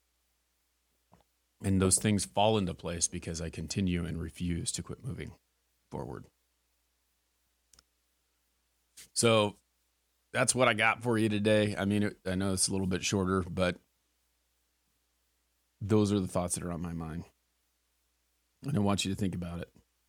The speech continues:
The top of, at the top, the top of every mountain is the bottom of another mountain. So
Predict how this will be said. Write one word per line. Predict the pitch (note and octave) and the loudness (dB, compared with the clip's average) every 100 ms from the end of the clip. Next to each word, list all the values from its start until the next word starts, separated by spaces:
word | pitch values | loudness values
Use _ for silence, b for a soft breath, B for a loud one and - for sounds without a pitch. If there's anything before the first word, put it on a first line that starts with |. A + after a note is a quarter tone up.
| _ _ _ _ _ _ _ _ _ _ _ - | _ _ _ _ _ _ _ _ _ _ _ -2
The | G#2 | 0
top | F#2+ A2 A2+ | 4 4 4
of, | G#2 A2+ - _ - | 2 -2 -8 _ -8
at | G#2 | -6
the | F#2 | 0
top, | A2 G2+ - | 2 2 -2
the | G2+ | 2
top | A#2 G2+ | 2 4
of | G2 | 2
every | G2 | 2
mountain | F#2 F#2 E2+ | 2 0 0
is | E2+ | -4
the | |
bottom | F2 E2+ E2 | 0 0 -2
of | D#2+ | -6
another | D#2+ D#2+ | -6 -8
mountain. | D2+ A1+ G1+ - _ _ | -10 -12 -18 -20 _ _
So | - E2+ D#2+ | -4 -4 -4